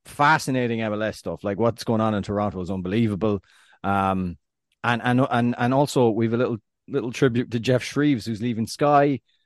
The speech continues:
Uh, Martin Tyler. Uh, we haven't even t-, discussed the Tyler Drury champion nexus that's, uh, that's happening. And, uh, and then also, um, some more Declan Rice slander. But before we get to that, I,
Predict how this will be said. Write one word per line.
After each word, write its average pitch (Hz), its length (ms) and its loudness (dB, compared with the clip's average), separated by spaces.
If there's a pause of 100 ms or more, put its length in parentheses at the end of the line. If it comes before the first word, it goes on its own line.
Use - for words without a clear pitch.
(260)
Uh, 101 180 -6
Martin 120 380 -2
Tyler. 147 800 0
Uh, 127 80 -4
we 135 100 -4
haven't 156 160 -2
even 165 140 -2
t-, - 100 -10 (420)
discussed - 440 0
the 127 100 -2
Tyler 135 580 2
Drury 127 760 0 (340)
champion 131 680 0
nexus 107 600 -8 (440)
that's, 101 260 -4
uh, 104 240 6
that's 107 220 2
happening. 101 500 0 (720)
And, 110 460 2
uh, 110 400 6
and 110 180 0
then 117 160 2
also, 113 540 -2
um, 101 360 -2 (600)
some 113 140 -6
more 110 200 2
Declan 104 360 -2
Rice 113 220 2
slander. 95 360 -4
But 120 220 0
before 190 400 0
we 180 80 0
get 165 160 0
to 139 80 -8
that, 110 260 0
I, 131 100 -6